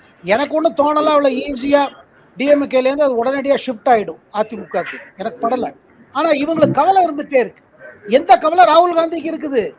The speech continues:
எந்த கவலை சரத்பவாருக்கு இருக்குது? எந்த கவலை மாயாவதி என்ன சொல்றாங்க?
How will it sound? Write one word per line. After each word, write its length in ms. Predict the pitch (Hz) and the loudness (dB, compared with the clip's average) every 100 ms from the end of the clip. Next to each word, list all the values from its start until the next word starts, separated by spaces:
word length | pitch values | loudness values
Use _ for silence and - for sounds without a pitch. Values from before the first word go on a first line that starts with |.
| - - - | -20 -18 -8
எந்த 240 | 254 339 - | -4 0 0
கவலை 320 | 320 311 320 | 0 0 0
சரத்பவாருக்கு 760 | 285 277 339 - 339 330 320 330 | -2 -2 -4 0 0 0 -2 -6
இருக்குது? 340 | 330 311 277 190 - - _ _ _ _ _ _ _ _ | -8 0 0 0 -6 -18 _ _ _ _ _ _ _ _
எந்த 240 | 196 311 349 | -4 0 0
கவலை 300 | 349 320 339 | 2 2 0
மாயாவதி 560 | 302 262 359 370 359 349 | 0 -2 2 2 2 -2
என்ன 100 | 339 | 0
சொல்றாங்க? 440 | 330 339 330 320 | 2 2 2 2